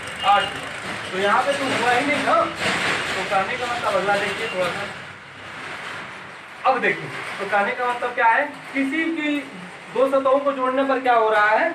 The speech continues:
सात नहीं हो पा रहा है। तो इसका मतलब अब आंसर करेक्ट होगा। अगर इसका तीन है तो इसके निचली सतह पर,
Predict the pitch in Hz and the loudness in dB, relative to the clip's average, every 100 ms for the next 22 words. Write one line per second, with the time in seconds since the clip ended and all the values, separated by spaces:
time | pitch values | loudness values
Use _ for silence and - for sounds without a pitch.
0 | - 220 202 202 180 196 165 113 139 127 | -2 0 2 0 -2 -2 -4 -4 -2 -2
1 | - - - - 190 190 156 - 202 196 | -6 -16 -20 -14 -12 -10 -14 -2 0 2
2 | 190 196 214 - - 196 196 185 185 190 | -2 0 -2 -2 0 0 0 -2 -4 -2
3 | 220 233 226 - 202 233 - 185 165 131 | -2 -2 -6 0 2 2 0 -6 -2 -2
4 | 127 - - - 170 233 240 - 254 247 | -2 -10 -20 -2 2 2 0 0 0 0
5 | - - - 254 269 240 208 269 262 233 | -2 -16 -8 0 2 2 2 2 0 -8
6 | - 233 185 202 208 226 247 233 220 220 | -8 -10 -8 -8 -4 -4 -2 -4 0 0
7 | 214 | 0